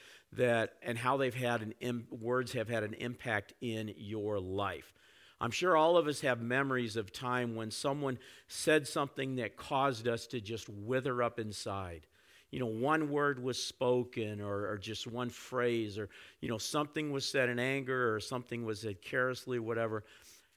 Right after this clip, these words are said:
and something inside us died. Something inside us just, just withered up.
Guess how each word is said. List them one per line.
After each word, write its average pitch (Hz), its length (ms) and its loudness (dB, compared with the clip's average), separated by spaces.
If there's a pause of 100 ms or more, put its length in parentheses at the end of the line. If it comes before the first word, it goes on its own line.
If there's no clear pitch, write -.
(800)
and 135 160 0
something 156 380 0
inside 120 420 2
us 95 100 -4
died. 98 540 -2 (100)
Something 127 400 -2
inside 117 400 2
us 95 160 -4
just, 104 400 -6
just 110 220 -8
withered 104 480 0
up. 95 260 -4